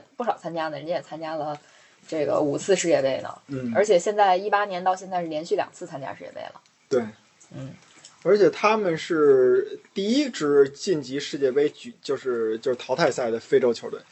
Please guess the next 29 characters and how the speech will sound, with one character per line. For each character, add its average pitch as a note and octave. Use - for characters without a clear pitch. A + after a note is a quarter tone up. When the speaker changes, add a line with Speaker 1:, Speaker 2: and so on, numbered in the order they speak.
Speaker 2:
啊， E3
不， D#3+
不， -
对， D3
对， -
对， C#3
对， D#3+
对， -
对， C#3
对， -
对， B2
对。 A2
也 C#3
是 E3
首 -
支 G#3
获 F#3+
得 F3
世 F#3
界 F3
杯 F#3+
决 E3
赛 F3+
圈 F#3+
出 -
现 G3+
的 C3
球 A#2
队， G2